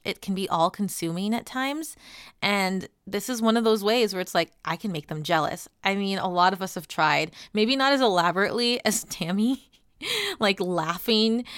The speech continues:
and, like, "Patrick, catch me," and, "Patrick, give me mouth to mouth." Like, maybe we haven't tried that hard, but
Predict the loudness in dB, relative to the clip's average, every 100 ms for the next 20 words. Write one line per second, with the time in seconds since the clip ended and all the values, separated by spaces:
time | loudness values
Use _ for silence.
0 | -6 -2 0 2 0 -2 _ -8 -4 -4
1 | -6 -10 -4 -2 -2 -4 -4 -4 -4 -8
2 | -18 -12 -6 -4 -2 0 0 -2 -4 -4
3 | 0 0 2 0 -2 0 2 2 0 0
4 | -2 2 2 2 0 0 2 0 0 0
5 | 2 4 2 2 2 2 2 -4 _ _
6 | _ -20 -20 -20 -20 -14 0 4 6 4